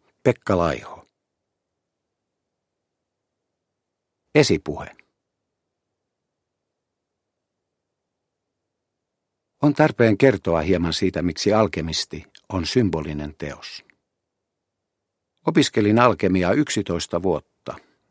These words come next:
Jo pelkkä ajatus metallien muuttamisesta kullaksi tai elämän eliksiirin löytymisestä oli niin kiehtova, ettei sellaista voinut sivuuttaa yksikään magiaan vihkiytyvä.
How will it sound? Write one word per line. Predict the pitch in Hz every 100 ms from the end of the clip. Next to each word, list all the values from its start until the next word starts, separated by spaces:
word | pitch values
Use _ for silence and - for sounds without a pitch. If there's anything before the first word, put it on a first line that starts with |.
| _ _ _ _ _ -
Jo | 92
pelkkä | 104 - 104
ajatus | 104 95 90 -
metallien | 107 101 90 82 85
muuttamisesta | 98 101 - 90 82 85 - 85
kullaksi | - 120 107 87 - 95
tai | - 90 80 82 _ -
elämän | 123 95 85
eliksiirin | 87 87 82 - 78 78 76
löytymisestä | 98 87 76 78 80 - - 80 _ _ _ _ _ _ _
oli | 113 113
niin | 147 147 117
kiehtova, | 147 131 - 107 90 87
ettei | - 101 101
sellaista | 143 113 92 107
voinut | 104 101 -
sivuuttaa | 131 104 90 - 87 80
yksikään | 143 - - - 76 -
magiaan | 90 110 90 82 71 67
vihkiytyvä. | 82 80 - - - - _